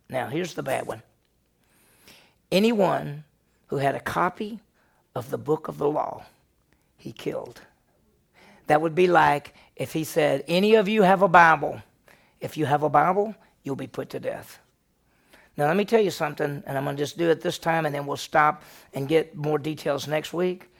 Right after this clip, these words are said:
But see right here where it says circumcision and the book of the law,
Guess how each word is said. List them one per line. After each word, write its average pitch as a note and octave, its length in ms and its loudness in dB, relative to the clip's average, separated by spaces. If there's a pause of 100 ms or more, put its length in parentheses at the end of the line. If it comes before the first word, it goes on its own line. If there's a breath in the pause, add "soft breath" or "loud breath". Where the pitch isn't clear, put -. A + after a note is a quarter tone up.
(840 soft breath)
But D#3 100 -10
see G#3+ 180 2
right F#3+ 220 6
here F#3+ 160 4
where F3 140 2
it C#3+ 60 -2
says D#3+ 220 -2
circumcision F#3 920 -2
and C3+ 340 -4
the C3+ 60 -6
book E3+ 260 0
of F3 80 2
the D#3+ 100 2
law, E3+ 440 0